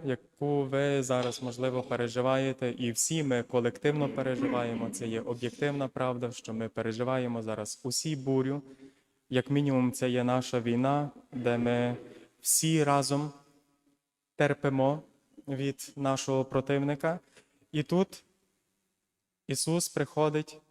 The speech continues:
ідучи по морю, учні його бачать, що він йде по морю, і жахаються. Чисто по-людськи, бо коли якісь незрозумілі речі появляються в нашому житті,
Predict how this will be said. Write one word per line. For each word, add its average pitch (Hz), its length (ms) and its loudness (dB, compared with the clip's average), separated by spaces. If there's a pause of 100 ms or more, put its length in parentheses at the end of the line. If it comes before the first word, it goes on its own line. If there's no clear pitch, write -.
(100)
ідучи 139 420 0
по 135 160 -2
морю, 156 340 2
учні 147 440 -2
його 131 200 2
бачать, 151 440 0
що - 220 -6
він 156 160 -4
йде 147 240 -2
по 143 120 -6
морю, 143 320 -2
і 135 60 -2
жахаються. 117 840 -4 (760)
Чисто 120 320 -6
по-людськи, 131 460 -2
бо 104 140 -8
коли 117 380 -2 (460)
якісь 131 320 -4
незрозумілі 131 760 2
речі 135 280 0
появляються 127 680 -2
в 127 40 -4
нашому 123 480 -4
житті, 143 420 -2